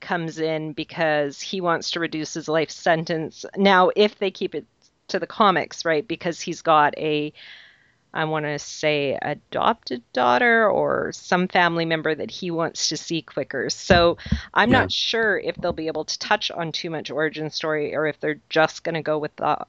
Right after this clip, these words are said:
Speaker 1: the Argus and just, like, bam, you're into it.
Speaker 2: I think they're gonna have some backstory for some of the bigger characters. I think it's without, goes without saying that Will Smith is gonna have a backstory. I think they did confirm that he does have a,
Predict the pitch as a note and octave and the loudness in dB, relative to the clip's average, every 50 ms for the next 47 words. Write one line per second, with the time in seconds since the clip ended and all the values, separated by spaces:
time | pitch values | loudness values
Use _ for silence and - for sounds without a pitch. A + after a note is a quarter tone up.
0 | _ _ - E3+ D#3 - - - D3 C#3+ - C#3+ C3+ - - - D#3 D3+ D#3 D3 | _ _ -2 0 0 0 0 -2 -2 0 0 -2 -2 -2 -6 -8 -6 -6 -6 -4
1 | D#3 D3 - - - D3+ D3 C#3+ - - _ _ _ _ _ - D3 D3 D3 C#3 | -6 -6 -8 -6 -4 -2 -2 -2 -4 -10 _ _ _ _ _ 2 2 4 4 0
2 | C3+ D3 C#3 C#3+ D3 C#3+ D3 D3 C#3+ - - - - - - - _ _ _ _ | -2 -4 -8 -8 -8 -6 -6 -6 -6 -6 -8 -8 -12 -14 -14 -14 _ _ _ _
3 | _ _ _ _ _ _ - - - - _ - D#3 F3 E3+ A3 A#3+ G#3+ G3+ F#3+ | _ _ _ _ _ _ -20 -20 -20 -10 _ 4 4 8 10 10 8 8 8 4
4 | F3 E3+ D3+ C#3+ B2+ B2 C3 C3 B2 - - A#2 A2+ A2+ G#2+ G#2+ G#2+ G#2+ - - | 2 2 0 0 0 0 0 0 -2 0 0 0 0 0 0 -2 -6 -6 -10 -8
5 | - B2+ A2+ A2 A2 G#2 - - A2 - - A#2 A2 G#2 G2+ G2 F#2+ G#2 G#2 G2 | -4 -4 -2 -2 -4 -4 -4 -6 -6 -2 0 0 0 0 -4 -6 -6 -6 -4 -4
6 | A2+ G#2 - - G#2+ G#2 G2+ - - A2+ G2+ G#2 G#2+ G2+ - C3 C3 C3+ C3 - | -4 -6 -4 -4 -4 -4 -4 -4 -6 -6 -4 -4 -6 -2 4 4 4 4 2 -2
7 | - C3 B2 A#2 A#2+ - - - _ _ - B2 B2+ A#2+ C3+ C3 B2+ B2 - - | -2 -2 -2 -2 -2 -6 -14 -14 _ _ 2 2 4 6 6 4 4 4 4 4
8 | D3 C#3+ C3 C3+ C3 B2 A#2 A#2 - - G#2+ G#2 G#2 G#2 G2+ G2 G2 G2+ - _ | 4 4 6 6 4 4 4 0 -4 -4 -2 -2 -2 -2 -2 -4 -6 -10 -14 _
9 | _ _ A#2+ A2+ G#2+ G2+ - - A2 G2+ F#2+ G#2 G2 - - G2 F#2+ - G2+ G2 | _ _ 0 0 0 0 -2 -2 -2 -2 -2 -8 -10 -6 -6 -6 -4 -4 -4 -6
10 | F#2+ F2+ G2 F2+ F2+ F#2 - - - G#2 F#2+ F#2+ F#2 F#2 - - - - - - | -6 -6 -6 -8 -6 -6 -6 -8 -6 -4 -4 -4 -6 -6 -10 -18 -18 -16 -16 -16
11 | - - - - - A2+ G#2 C#3+ D3 C3+ C3+ B2+ A#2+ B2+ B2+ A#2+ - C3+ A#2+ A2+ | -18 -20 -6 -2 -2 4 6 6 6 8 6 6 8 8 6 6 6 2 0 2
12 | - A#2+ A#2+ A#2 A2+ A2+ G#2+ G2+ G#2+ G2 A2 A2 G#2 - A#2 G#2 G#2 G#2 G2+ G2+ | 4 6 6 6 6 4 2 0 0 0 0 0 0 0 -2 0 0 -2 -4 -4